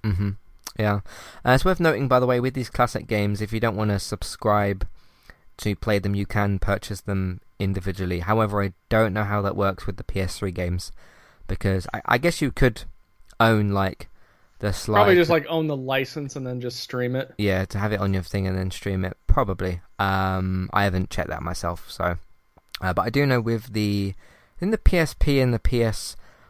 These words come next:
Speaker 1: one games you can download. So Siphon Filter two, I'll be able to download it. Just, uh,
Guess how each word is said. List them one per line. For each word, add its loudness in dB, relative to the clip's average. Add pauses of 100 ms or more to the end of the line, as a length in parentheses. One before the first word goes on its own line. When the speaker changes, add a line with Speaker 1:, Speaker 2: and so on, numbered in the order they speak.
Speaker 1:
one 4
games 2
you -4
can 0
download. -2
So -6
Siphon 0
Filter -2
two, -2
I'll 0
be -4
able -4
to -6
download 0
it. -6
Just, -4 (1080)
uh, 6